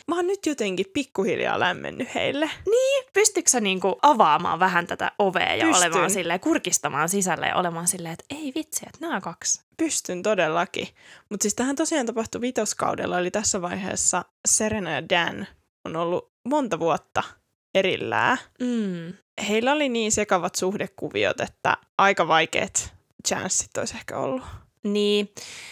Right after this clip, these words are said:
Speaker 2: mä mietin kyllä toisaalta sitäkin, että tässä sarjassahan kaikki deittasi ihan ristiin, nämä kaikki
Speaker 1: Mm.
Speaker 2: hahmot. Et ehkä niinku tää heidän suhde vaan oli vasta siinä vaiheessa, kun he kaikki oli jo vähän aikuistunut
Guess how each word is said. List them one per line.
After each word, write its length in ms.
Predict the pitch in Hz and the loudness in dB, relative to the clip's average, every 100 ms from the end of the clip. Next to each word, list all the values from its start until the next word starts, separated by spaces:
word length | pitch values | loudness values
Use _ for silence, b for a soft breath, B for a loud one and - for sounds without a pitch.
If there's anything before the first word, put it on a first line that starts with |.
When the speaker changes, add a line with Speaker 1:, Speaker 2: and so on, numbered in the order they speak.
| B - | B -4
Speaker 2:
mä 60 | |
mietin 320 | 240 359 359 | 0 0 -2
kyllä 140 | 226 202 | -2 2
toisaalta 400 | 208 202 185 - | 2 4 0 -2
sitäkin, 380 | 208 190 - 156 | -4 -4 -4 -6
että 220 | - 165 | -6 -6
tässä 280 | 170 - 190 | -2 0 2
sarjassahan 600 | 196 190 160 - 165 165 | 2 2 0 -2 -2 -2
kaikki 320 | 180 - 165 | -2 -2 -6
deittasi 400 | - - 208 - | -6 -6 -4 -4
ihan 160 | 165 170 | -6 -6
ristiin, 600 | 190 - - - 320 294 - - | -2 -2 0 -2 -2 -4 -8 -4
nämä 140 | 233 | -2
kaikki 260 | 208 196 196 | 0 -2 -2
Speaker 1:
Mm. 60 | |
Speaker 2:
hahmot. 380 | 185 - 226 254 - B B B B - | -2 -2 -4 -4 -8 B B B B -8
Et 100 | - | -2
ehkä 260 | - 185 202 | 0 0 -2
niinku 280 | 185 180 175 - _ - | -2 -4 -8 -14 _ 0
tää 160 | - 185 | 2 4
heidän 420 | 214 277 247 185 | 4 4 4 2
suhde 360 | 175 170 160 170 | 0 -2 -2 2
vaan 220 | 165 160 | 4 4
oli 200 | 180 170 | 2 0
vasta 320 | 196 196 - | 2 2 2
siinä 380 | - 208 196 165 | -2 0 -2 0
vaiheessa, 560 | 196 202 180 180 - 185 | 2 2 0 4 4 4
kun 200 | 165 160 | -4 -4
he 140 | 165 | -4
kaikki 420 | - 202 196 170 | 0 0 -2 -4
oli 200 | 160 160 | -2 -2
jo 140 | 160 165 | -2 -2
vähän 240 | 180 190 | -2 0
aikuistunut 920 | 233 339 247 - - - - 98 131 | 2 0 0 -4 0 -2 -2 -6 -6